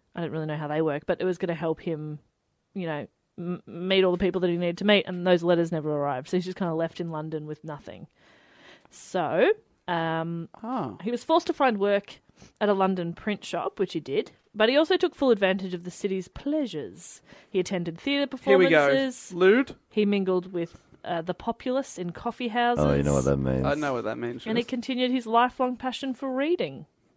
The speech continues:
Speaker 1: Pornography.
Speaker 2: <laughs> Just reading the articles.
Speaker 1: <laughs>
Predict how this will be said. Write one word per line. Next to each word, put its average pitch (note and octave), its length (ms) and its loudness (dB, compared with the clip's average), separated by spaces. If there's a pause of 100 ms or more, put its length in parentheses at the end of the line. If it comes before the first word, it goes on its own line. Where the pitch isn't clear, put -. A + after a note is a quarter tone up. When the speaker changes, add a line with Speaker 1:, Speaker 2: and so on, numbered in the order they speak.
(600)
Speaker 1:
Pornography. G#3+ 1000 -4
Speaker 2:
<laughs> - 60 -2 (2750)
Just A#3 140 -4
reading F#3 200 4
the D3 80 4
articles. C#3 500 2
Speaker 1:
<laughs> - 40 -20